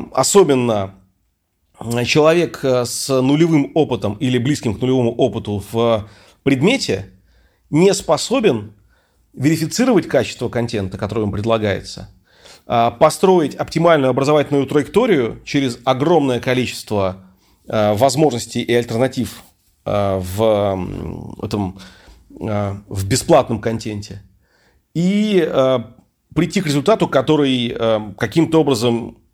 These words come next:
м, определить как, а, устраивающий.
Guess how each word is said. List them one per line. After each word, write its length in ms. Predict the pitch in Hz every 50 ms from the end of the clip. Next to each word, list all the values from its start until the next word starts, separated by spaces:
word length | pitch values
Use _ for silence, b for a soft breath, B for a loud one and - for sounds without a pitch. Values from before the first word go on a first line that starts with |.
| _ _ _ - - _ _ _ _
м, 220 | - 113 104 104 104
определить 760 | 113 123 123 - 147 131 123 135 143 170 208 202 - - - - - _ _ _ _ _ _ _ _ _ _ _
как, 400 | - - 160 165 160 - - - -
а, 420 | - - - 139 135 139 135 - - - - - - _ _ _ -
устраивающий. 800 | - - - 165 170 160 147 117 101 101 95 - - - - -